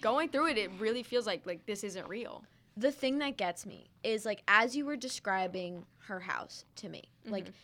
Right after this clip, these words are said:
Speaker 2: the knives on the wall and the animal skulls and all this shit, I could not help but think of Ed Gein. And in my head, I was like, "I wonder why I'm thinking about Ed Gein." 'Cause, you know, Ed Gein's whole thing was he made furniture out of people.
Speaker 1: Yeah.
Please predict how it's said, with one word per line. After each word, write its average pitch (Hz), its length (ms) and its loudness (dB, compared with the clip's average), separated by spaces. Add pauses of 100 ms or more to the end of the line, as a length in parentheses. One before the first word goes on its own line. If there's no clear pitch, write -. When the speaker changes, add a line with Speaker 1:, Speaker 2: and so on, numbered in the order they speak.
(120)
Speaker 2:
the 190 80 -4
knives 196 340 4
on 185 120 -6
the 185 80 -4
wall 208 480 6
and 190 200 -2
the 160 60 -8
animal 196 340 -4
skulls 180 600 0
and 196 80 -6
all 175 80 -4
this 180 80 -4
shit, - 260 -4 (380)
I 233 180 10
could 226 360 -4
not 190 220 -2
help 262 340 -4
but 196 200 -10
think 185 220 -8
of 175 180 -12
Ed - 300 -6
Gein. 202 420 -8 (260)
And 285 120 -2
in 359 80 4
my 339 80 4
head, 339 160 0
I 349 40 2
was 294 120 -2
like, 247 120 -4
"I 226 60 2
wonder 214 320 -4
why 214 240 2
I'm 202 140 -2
thinking 175 340 -8
about - 260 -4
Ed 165 260 -8
Gein." - 320 -16
'Cause, 208 140 -10
you 214 80 -4
know, 185 120 -2
Ed 185 220 0
Gein's 320 300 -2
whole 190 220 -4
thing 165 340 -8
was 156 400 -8 (240)
he 294 160 -2
made 226 220 0 (600)
furniture 247 460 0
out - 220 -4
of - 240 -18
people. - 440 -4
Speaker 1:
Yeah. 226 360 0